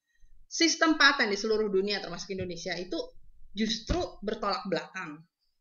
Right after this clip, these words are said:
Ya. Tidak sama sekali mengakui, tidak mengakui sama sekali, sorry. Tidak sama sekali mengakui sumber daya genetik dan pengetahuan tradisional. Nah, dalam undang-undang, undang-undang kita nomor tiga belas tahun dua ribu, eh,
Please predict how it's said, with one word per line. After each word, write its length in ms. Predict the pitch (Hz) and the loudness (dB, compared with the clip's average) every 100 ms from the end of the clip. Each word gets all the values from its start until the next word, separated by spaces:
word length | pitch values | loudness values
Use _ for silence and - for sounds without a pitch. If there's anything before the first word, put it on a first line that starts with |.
| _ _ _ _ _ - | _ _ _ _ _ -8
Ya. 160 | 196 208 - _ _ _ - - _ _ _ | -6 -6 -14 _ _ _ -20 -20 _ _ _
Tidak 240 | 302 269 - | 4 4 4
sama 240 | 277 262 | 2 0
sekali 240 | - 247 | 0 0
mengakui, 480 | 240 196 196 226 - _ _ - | 0 -2 -4 -6 -8 _ _ -4
tidak 240 | 262 233 233 | 2 4 4
mengakui 240 | 233 247 | 4 4
sama 160 | 254 220 | 2 0
sekali, 320 | 254 214 220 | 2 2 2
sorry. 160 | 135 196 - - _ - | 0 -2 -6 -12 _ 0
Tidak 160 | 269 262 | 6 6
sama 160 | 254 | 6
sekali 240 | 254 247 269 | 4 6 6
mengakui 240 | 247 247 | 6 4
sumber 240 | 269 240 214 | 4 4 4
daya 160 | 202 | 4
genetik 160 | 202 285 | 2 0
dan 160 | 220 | 0
pengetahuan 240 | 202 196 202 | 0 -2 0
tradisional. 400 | 202 240 233 202 | 0 0 2 4
Nah, 160 | 214 175 - - - | 4 0 -6 -16 0
dalam 240 | 233 262 311 294 | 10 10 12 8
undang-undang, 480 | 294 285 285 277 | 8 8 6 0
undang-undang 400 | - 254 254 262 | 2 6 6 6
kita 320 | 277 220 262 320 | 2 2 2 2
nomor 160 | 269 | 0
tiga 160 | 262 214 | 0 0
belas 240 | 220 - | 0 0
tahun 240 | 214 214 214 214 214 214 214 | -2 -2 -4 -6 -6 -2 2
dua 160 | 208 | 4
ribu, 560 | 208 202 196 190 185 170 | 2 2 0 0 -2 -2
eh, 340 | 196 190 185 | 0 2 0